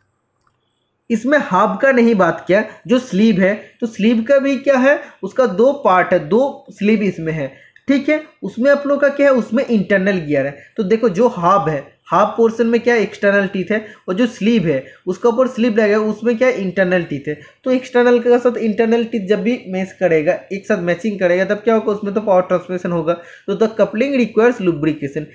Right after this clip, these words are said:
इसमें आपको lubrication करना पड़ेगा, क्योंकि gear है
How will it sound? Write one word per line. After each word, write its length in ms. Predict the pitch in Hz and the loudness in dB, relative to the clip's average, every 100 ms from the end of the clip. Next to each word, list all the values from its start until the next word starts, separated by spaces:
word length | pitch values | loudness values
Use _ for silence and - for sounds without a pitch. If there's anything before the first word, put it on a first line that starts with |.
| - - | -20 -14
इसमें 200 | 185 240 | -2 -2
आपको 160 | 233 254 | 0 0
lubrication 680 | 220 180 208 202 208 240 | 0 0 0 0 0 -2
करना 320 | 220 170 175 208 | 0 0 2 2
पड़ेगा, 340 | 208 202 208 | 0 0 0
क्योंकि 1040 | 240 - _ _ _ _ _ - 240 262 190 | -4 -10 _ _ _ _ _ 0 2 2 0
gear 420 | 156 175 214 | -2 2 4
है 120 | 214 | 4